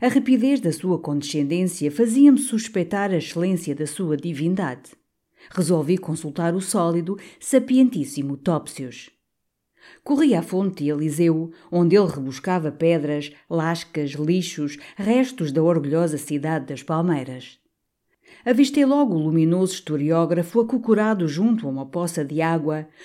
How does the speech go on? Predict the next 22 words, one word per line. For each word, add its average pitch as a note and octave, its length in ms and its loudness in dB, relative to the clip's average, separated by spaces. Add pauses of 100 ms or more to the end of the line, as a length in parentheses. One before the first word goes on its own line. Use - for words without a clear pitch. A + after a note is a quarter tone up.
(160)
com B3+ 160 4
os A3+ 140 6
óculos A#3 440 0
sôfregos, D#3 680 -2 (200)
escarafunhando G3 960 2
um C#3+ 120 -2
pedaço D#3+ 480 -4
de C#3+ 100 -8
pilastra D#3+ 600 -2
negra E3 520 0 (220)
meio A#3 260 4
enterrada A3 500 0
no D#3 140 0
lodo. C#3 480 -2 (840)
Ao D#3+ 160 -4
lado, D#3 640 -2
um A3 200 6
burro, F3+ 480 -2 (200)
esquecido A#3+ 640 0
da C#3 120 -4
erva D3+ 340 -2
tenra, D#3+ 560 -4